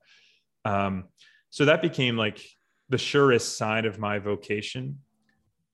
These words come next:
It was also the greatest challenge and temptation as well to think, "Well, well, maybe this person can fulfill it. This concrete individual in front of me, they can fulfill this desire." Um, so during,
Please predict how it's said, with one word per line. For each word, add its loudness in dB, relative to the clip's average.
It 0
was 2
also 2
the -2
greatest 0
challenge 0
and -6
temptation -2
as -8
well 2
to -10
think, -6
"Well, -2
well, -2
maybe 2
this 0
person -6
can -10
fulfill -10
it. -12
This -2
concrete 0
individual -2
in -2
front -4
of -6
me, -8
they 2
can -4
fulfill -2
this -8
desire." -10
Um, -8
so 2
during, 0